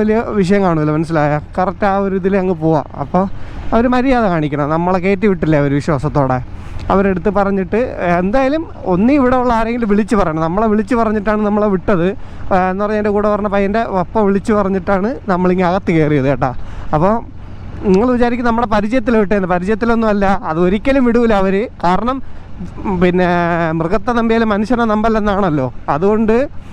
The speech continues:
അവർ അങ്ങനെ വിശ്വാസത്തിൽ ഒരിക്കലും കയറ്റി വിടൂല. അവർ വീട്ടിൽ നിന്ന് വിളിച്ച് പറഞ്ഞുകൊണ്ട് മാത്രമാണ് നമ്മളിങ്ങോട്ട് അകത്തോട്ട് കയറ്റി വിട്ടത് കേട്ടോ. അപ്പോൾ അതാണ് കാര്യം. ഓക്കെ, അപ്പോൾ അതാണ്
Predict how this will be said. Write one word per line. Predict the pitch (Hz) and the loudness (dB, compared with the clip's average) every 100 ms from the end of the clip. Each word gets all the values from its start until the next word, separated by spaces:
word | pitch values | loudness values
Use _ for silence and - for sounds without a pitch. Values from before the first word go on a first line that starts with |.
| - - - 208 | -14 -10 -6 0
അവർ | 196 220 262 233 | 2 2 2 0
അങ്ങനെ | 208 233 220 | 0 0 0
വിശ്വാസത്തിൽ | 220 226 208 233 | 0 0 0 2
ഒരിക്കലും | 208 226 226 | 2 2 0
കയറ്റി | 208 208 233 | 0 0 2
വിടൂല. | 202 196 185 214 - | 4 4 2 0 -2
അവർ | 170 180 202 | -2 0 0
വീട്ടിൽ | 196 208 | 0 2
നിന്ന് | 226 214 | 2 2
വിളിച്ച് | 220 262 220 | 2 0 0
പറഞ്ഞുകൊണ്ട് | 202 214 233 240 220 | 0 -2 -4 -2 0
മാത്രമാണ് | 214 214 247 226 269 320 - - - 208 | -2 0 0 0 -2 -4 -10 -10 -4 -2
നമ്മളിങ്ങോട്ട് | 214 214 220 202 | 2 2 2 2
അകത്തോട്ട് | 202 202 214 202 202 | 0 0 -2 -2 0
കയറ്റി | 202 202 | 0 2
വിട്ടത് | 160 160 151 | 2 2 0
കേട്ടോ. | 139 143 131 - - - 156 | 0 -2 -4 -12 -16 -6 -4
അപ്പോൾ | 175 240 247 - - - - - - - - - 740 - 156 | 0 -2 -2 -10 -14 -14 -12 -10 -8 -8 -6 -4 -4 -2 0
അതാണ് | 165 202 220 | 2 2 0
കാര്യം. | 196 196 214 240 - - 78 - - - - - - - - - - - - - - - - - - - - - - - - - - - - - - - - 170 | 0 0 -2 -4 -14 -12 -10 -10 -12 -10 -8 -6 -6 -4 -4 -2 -2 0 0 0 0 0 0 -2 0 0 0 0 0 0 0 0 0 0 0 0 0 -2 0 2
ഓക്കെ, | 170 165 | 2 0
അപ്പോൾ | 175 | 0
അതാണ് | 175 190 202 | -2 -2 -2